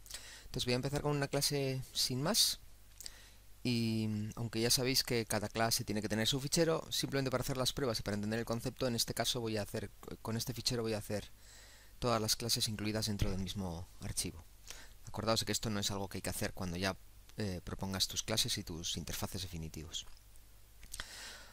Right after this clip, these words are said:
Vamos entonces a entender el concepto de interfaz. Em, en primer lugar, ¿qué es una interfaz? Bueno, pues vamos al concepto de clase abstracta. Como os digo, voy a hacer todo en este mismo fichero. Voy a hacer una abstract class.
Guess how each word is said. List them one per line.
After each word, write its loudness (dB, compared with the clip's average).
Vamos 4
entonces 6
a 6
entender 4
el 4
concepto 2
de 4
interfaz. -2
Em, 0
en -4
primer 0
lugar, 0
¿qué 2
es 0
una 2
interfaz? 0
Bueno, -4
pues -4
vamos 2
al 2
concepto 0
de 0
clase 0
abstracta. 0
Como -4
os -2
digo, 0
voy 2
a 0
hacer -4
todo -2
en -2
este -2
mismo -4
fichero. -2
Voy -12
a -8
hacer -6
una -2
abstract -6
class. 0